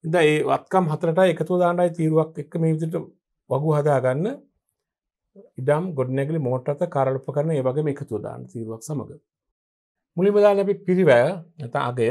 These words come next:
පිරිවැය හෝ අගය, පිරිවැය කිව්වොත් ඇති. පිරිවැය හෝ අගය කියලා කියන්නේ ප්‍රත්‍යාගණනය කරලා නම් ප්‍රත්‍යාගන්න අගය නේද?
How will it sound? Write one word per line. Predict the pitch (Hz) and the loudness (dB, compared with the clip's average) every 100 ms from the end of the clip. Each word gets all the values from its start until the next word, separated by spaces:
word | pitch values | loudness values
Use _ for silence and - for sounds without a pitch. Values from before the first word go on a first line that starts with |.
| 175 | 0
පිරිවැය | 143 123 123 | -4 0 0
හෝ | 120 135 | 0 -2
අගය, | 120 117 - | -4 -6 -8
පිරිවැය | 117 113 117 | -8 -6 -4
කිව්වොත් | 113 113 117 | -4 -6 -6
ඇති. | 131 190 | -8 -8
පිරිවැය | 160 120 117 120 | -6 -4 -2 -2
හෝ | 139 | -2
අගය | 120 123 | -4 -6
කියලා | 123 117 | -10 -8
කියන්නේ | 147 165 | -6 -4
ප්‍රත්‍යාගණනය | 151 - 139 131 127 123 | -4 -4 -4 -2 -4 -6
කරලා | 123 147 | -6 -6
නම් | |
ප්‍රත්‍යාගන්න | 156 143 139 131 110 | -6 -6 -4 -4 -6
අගය | 101 | -6
නේද? | 131 180 | -4 -4